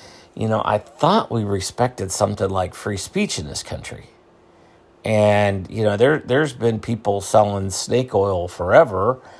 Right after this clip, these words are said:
And, you know, sometimes the people selling snake oil, it wasn't really snake oil. Uh,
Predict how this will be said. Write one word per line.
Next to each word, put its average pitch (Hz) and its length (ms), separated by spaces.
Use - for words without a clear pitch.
And, 104 640
you 131 80
know, 123 140
sometimes 156 680
the 101 120
people 151 340
selling 131 400
snake - 400
oil, 117 300
it - 60
wasn't 123 420
really 131 220
snake - 360
oil. 98 340
Uh, 104 600